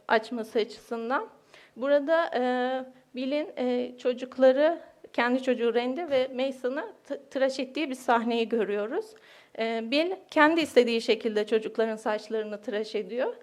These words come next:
Randy bu duruma alışık görünüyor fakat Mason sonuçtan çok da memnun değil. E, hatta ertesi gün, e, bu şekilde okula gitmeyi reddediyor.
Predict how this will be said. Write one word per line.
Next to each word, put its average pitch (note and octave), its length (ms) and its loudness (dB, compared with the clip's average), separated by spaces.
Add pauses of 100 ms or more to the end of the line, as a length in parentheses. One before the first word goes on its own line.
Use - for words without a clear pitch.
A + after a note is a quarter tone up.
(340)
Randy D4 440 2
bu C#4 120 -4
duruma D4+ 400 0
alışık C#4+ 460 0
görünüyor C4+ 480 0
fakat D#4 340 0
Mason D4 520 -2
sonuçtan C#4+ 800 0
çok D4+ 240 -4
da D4 80 0
memnun C#4 520 -4
değil. B3+ 380 -4 (480)
E, B3 160 4
hatta D4+ 440 6
ertesi D4 520 2
gün, E4 200 0 (280)
e, A#3+ 320 -2 (760)
bu B3 180 -8
şekilde B3+ 400 -2
okula C#4 320 4
gitmeyi C#4 500 0
reddediyor. C#4 680 4